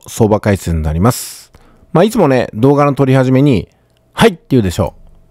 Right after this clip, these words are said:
この「はい」っていう言葉に対して、えー、どういうことをしてるかっていうとね、ちゃんと音声が入ってるかなっていうのと、どのぐらいのボリュームで入ってるかなっていうことの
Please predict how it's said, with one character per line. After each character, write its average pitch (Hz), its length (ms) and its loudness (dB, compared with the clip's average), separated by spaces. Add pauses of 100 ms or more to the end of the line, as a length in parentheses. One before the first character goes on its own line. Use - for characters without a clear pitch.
(160)
こ 202 120 2
の 180 100 2
「は 208 140 2
い」 - 100 2
っ - 0 - (240)
て 156 80 2
い 139 60 6
う 120 40 2
言 123 140 -2 (100)
葉 123 120 2
に 101 180 0
対 104 240 0
し - 140 -8
て、 107 420 0 (260)
え 95 340 0
ー、 - 20 -4
ど 135 140 2
う 208 40 6
い 180 40 4
う - 20 0
こ - 100 -8
と 95 80 -4
を 87 60 -2
し - 80 -12
て 110 80 0
る 95 80 -2
か 85 80 -4
っ 80 40 -4
て - 120 -10
い - 20 -4
う 76 40 -8
と 92 100 -4
ね、 110 220 0 (340)
ち - 80 0
ゃ 202 80 2
ん 202 80 -2
と 208 80 0
音 226 180 2
声 143 160 0
が 107 80 -2
入 143 140 2
っ - 20 0
て - 160 -6
る 92 80 -4
か 92 120 -2
な 101 200 2
っ - 60 -12
て 95 100 -4
い - 20 0
う 82 40 0
の 85 80 -2
と、 85 400 0
ど 147 160 2
の 277 100 0
ぐ 180 80 2
ら 135 80 2
い 107 60 0
の 95 80 0
ボ 98 160 2
リ 104 60 4
ュ 107 40 4
ー 101 60 4
ム 101 80 2
で 98 60 2
入 107 120 0
っ 98 60 -2
て 90 100 -6
る 82 80 -4
か 85 120 -4
な 87 260 0
っ 87 40 -8
て - 200 -10
い 82 60 -2
う 80 40 -4
こ - 140 -8
と 107 80 0
の 113 260 0